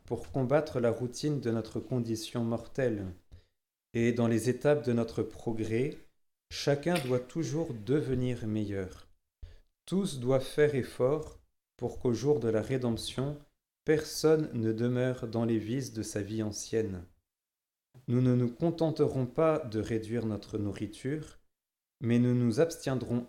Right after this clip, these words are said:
absolument du péché. Rien n'est plus profitable que de joindre au jeûne spirituel et religieux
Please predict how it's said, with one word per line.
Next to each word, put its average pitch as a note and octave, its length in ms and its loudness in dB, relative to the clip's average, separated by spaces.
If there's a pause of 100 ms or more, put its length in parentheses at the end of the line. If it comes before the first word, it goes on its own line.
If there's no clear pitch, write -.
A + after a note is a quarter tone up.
(120)
absolument B2+ 1040 -2
du G#2 240 -6
péché. G2 500 -6 (1160)
Rien A#2+ 360 2
n'est C#3 120 4
plus - 180 -6
profitable C#3+ 960 0 (160)
que - 80 -4
de A2+ 160 0
joindre A2+ 560 -2
au A2 100 0
jeûne A#2 300 0
spirituel B2 680 -2
et A#2 80 0
religieux A2+ 600 -2